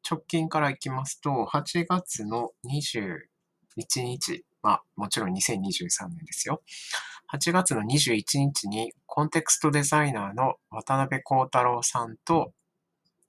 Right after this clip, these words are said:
えー、対談をします。それから、あ、あれですね、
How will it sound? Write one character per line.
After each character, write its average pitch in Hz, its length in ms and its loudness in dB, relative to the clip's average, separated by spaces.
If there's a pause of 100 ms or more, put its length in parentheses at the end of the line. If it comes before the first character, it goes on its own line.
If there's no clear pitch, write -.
(380)
え 92 160 -10
ー、 - 80 -20
対 107 160 -2
談 98 160 -4
を 147 80 0
し - 160 2
ま - 60 -10
す。 - 200 -8 (1120)
そ - 180 -2
れ 147 120 2
か 143 160 8
ら、 139 280 8
あ、 - 60 2
あ - 240 -4
れ 117 80 -6
で 117 100 -6
す - 140 -6
ね、 - 180 -12